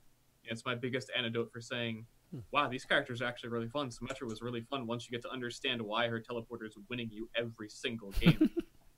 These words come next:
Speaker 1: But
Speaker 2: Yeah.
Speaker 1: I, I think for, like, the long haul, my favorite is gonna, has continued to be Roadhog.
Speaker 2: Really?
Speaker 1: I just, I just feel
Speaker 2: Wow.
Speaker 1: like if I get on Roadhog, I'm going to have a fun game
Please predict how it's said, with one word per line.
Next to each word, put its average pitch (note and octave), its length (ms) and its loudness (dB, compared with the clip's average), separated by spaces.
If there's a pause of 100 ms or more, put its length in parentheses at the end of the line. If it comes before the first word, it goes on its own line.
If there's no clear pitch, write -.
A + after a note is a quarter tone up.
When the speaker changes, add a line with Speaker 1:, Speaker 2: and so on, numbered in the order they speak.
Speaker 1:
But A#2+ 240 6
Speaker 2:
Yeah. C#3+ 80 8 (120)
Speaker 1:
I, - 20 6
I E3 40 6
think A3 260 2
for, G#3+ 80 2
like, D#3+ 200 6
the C#3 80 2
long C3 380 2
haul, D#3 300 2
my A#2+ 160 2
favorite A#2 440 2
is G#2+ 200 -8
gonna, G#2+ 460 -6 (460)
has A2 360 -6 (400)
continued C#3+ 560 -4
to A#2+ 80 -4
be A2 140 -2
Roadhog. G2+ 440 -6 (640)
Speaker 2:
Really? F3+ 340 8
Speaker 1:
I - 60 6
just, - 240 0
I E3 80 4
just D3+ 100 0
feel F#3 120 2 (100)
Speaker 2:
Wow. - 20 6
Speaker 1:
like F3+ 160 6
if D#3+ 140 -2
I D3+ 140 4
get G3 140 4
on F#3+ 140 4
Roadhog, F3 480 6 (100)
I'm D3 160 2
going C#3 280 2
to C3+ 80 2
have B2 160 0
a A#2 80 -2
fun A#2 240 -6
game G#2+ 280 -6